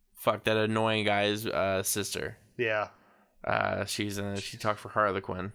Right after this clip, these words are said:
Speaker 2: Yeah. Harley, Harley was good.
Speaker 1: That's a, that's a, it's a pretty solid cast,
Speaker 2: Yeah,
Speaker 1: too.
Speaker 2: and there's more. Chris Hardwick does a voice.
Speaker 1: Who's he do?
Speaker 2: Like, something number three. Like, it's a very basic character.
Speaker 1: <laughs>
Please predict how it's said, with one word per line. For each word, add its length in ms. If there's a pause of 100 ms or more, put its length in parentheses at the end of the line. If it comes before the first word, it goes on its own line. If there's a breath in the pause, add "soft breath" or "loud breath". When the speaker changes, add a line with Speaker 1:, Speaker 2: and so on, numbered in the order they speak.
Speaker 2:
Yeah. 220 (880)
Harley, 260
Harley 260
was 140
good. 280 (1000)
Speaker 1:
That's 180
a, 140
that's 200
a, 100
it's 200
a 60
pretty 180
solid 320
cast, 380
Speaker 2:
Yeah, 60 (200)
Speaker 1:
too. 40 (100)
Speaker 2:
and 100
there's 160
more. 240 (240 loud breath)
Chris 160
Hardwick 300
does 120
a 40
voice. 400 (220)
Speaker 1:
Who's 180
he 100
do? 180 (120)
Speaker 2:
Like, 320 (760 loud breath)
something 440
number 200
three. 460 (240 loud breath)
Like, 100
it's 120
a 40
very 220
basic 400
character. 600
Speaker 1:
<laughs> 200